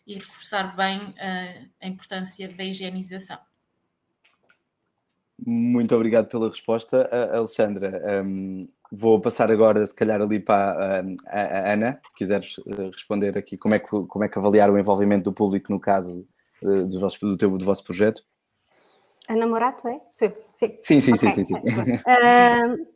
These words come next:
Speaker 3: portanto, nós temos dois públicos, não é? Nós temos o, o envolver a comunidade de ciências, e eu acho que este era o primeiro objetivo, não é? E outro é o público que vai receber o livro, não é?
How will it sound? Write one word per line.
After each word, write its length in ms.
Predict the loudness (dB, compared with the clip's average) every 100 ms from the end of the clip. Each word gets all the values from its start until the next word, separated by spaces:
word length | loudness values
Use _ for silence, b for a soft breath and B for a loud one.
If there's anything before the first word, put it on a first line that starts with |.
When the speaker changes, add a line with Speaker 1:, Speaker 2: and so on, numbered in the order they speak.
| _
Speaker 3:
portanto, 280 | -8 -4 -2
nós 140 | -4 -4
temos 220 | -4 -4
dois 160 | -8 -8
públicos, 480 | -10 -4 -4 -4
não 120 | -10 -10
é? 60 |
Nós 220 | -10 -10
temos 340 | -8 -8 -8 -8
o, 320 | -6 -4 -6 b b b 4
o 80 |
envolver 920 | 6 6 4 4 4 6 8 6 2 0
a 100 | -4
comunidade 580 | 0 4 4 6 6 4
de 100 | 0
ciências, 680 | 0 0 -2 -2 -2 -4 -6
e 120 | 2
eu 80 | 6
acho 240 | 6 4 -2
que 60 |
este 160 | -2 2
era 100 | 0
o 60 |
primeiro 300 | 2 2 4
objetivo, 540 | 4 2 0 0 -4 -6 _ -4
não 80 | 0
é? 60 |
E 280 | 0 2 4
outro 220 | 4 6
é 40 | 6
o 160 | 6
público 640 | 4 4 6 6 2 0 -4
que 160 | -2
vai 160 | 2 2
receber 340 | 2 0 4
o 100 | 4
livro, 380 | 4 4 0 -6
não 80 | -2
é? 160 | -2